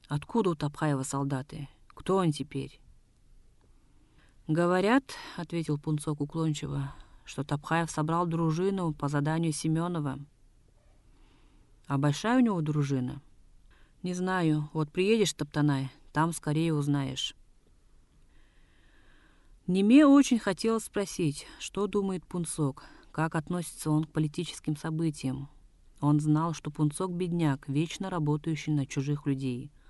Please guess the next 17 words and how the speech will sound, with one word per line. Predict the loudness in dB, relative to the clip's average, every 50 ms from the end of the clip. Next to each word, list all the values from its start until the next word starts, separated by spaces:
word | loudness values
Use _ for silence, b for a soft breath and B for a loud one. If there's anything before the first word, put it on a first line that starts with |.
| B B B B B B B B B B B
Он | B 0 2 2 2 2
должен | 2 2 2 2 0 0 -2 0 0
быть | 0 -2 -2
надёжным | -2 -2 -2 0 -2 -2 -2 -2 -2 -2
человеком, | -2 -2 0 0 0 0 0 -2 -2 -6 -8 -8 -10 -10 -14
стоящим | -14 -8 -6 -4 -2 -2 -2 -2 -2 -2 -2
за | -2 -4
советскую | -4 -4 -2 -2 -2 -4 -4 -4 -4 -4
власть. | -2 -2 -4 -6 -8 -10 -14 -18 -20 -20 -20 -20 -20 b b b b b b b b b b b b b 0
Но, | 2 2
видно, | 2 2 2 2 2 4 2 2
расспросами | 2 -2 -4 -4 -6 -6 -6 -4 -4 -4 -4 0 2
ничего | 2 2 2 2 -2 -2 -2
от | -2 -2 0
него | -2 -2 0 0 0
не | 2 2 2
добьёшься. | 0 0 -2 -2 -2 -4 -4 -6 -10 -12 -12 -12 -14